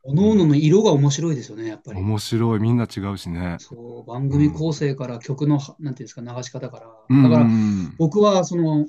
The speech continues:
Speaker 1: 今すごい興味あるのは、
Speaker 2: うん。
Speaker 1: まあ、よくコバちゃんね、自分の番組に呼びたいって言ってるんですけど、
Speaker 2: はいはい。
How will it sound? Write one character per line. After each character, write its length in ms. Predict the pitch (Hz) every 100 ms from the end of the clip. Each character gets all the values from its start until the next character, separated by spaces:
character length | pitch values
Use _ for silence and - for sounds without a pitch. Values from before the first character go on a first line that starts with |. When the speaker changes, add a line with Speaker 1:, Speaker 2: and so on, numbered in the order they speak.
| -
Speaker 1:
今 240 | 196 180 139
す 100 | 147
ご 80 | 147
い 60 |
興 160 | 143 165
味 80 | 135
あ 80 | 117
る 60 |
の 80 | 110
は、 320 | 123 117 110 _
Speaker 2:
う 60 | 123
ん。 40 |
Speaker 1:
ま 80 | 131
あ、 60 | - _ 220
よ 100 | 208
く 200 | 151 -
コ 140 | -
バ 100 | 196
ち 60 | 147
ゃ 60 |
ん 60 | 120
ね、 160 | 135 127
自 140 | 143
分 120 | 151
の 80 | 151
番 160 | 147 147
組 160 | 147
に 80 | 143
呼 80 | 143
び 80 | 143
た 120 | 165
い 40 |
っ 20 | 143
て 80 | 139
言 80 |
っ 40 | 117
て 140 | 147
る 60 | 120
ん 80 | 113
で 60 |
す 80 | -
け 80 | 120
ど、 280 | 127 120 -
Speaker 2:
は 160 | - 113
い 40 |
は 120 | 85
い。 60 | 71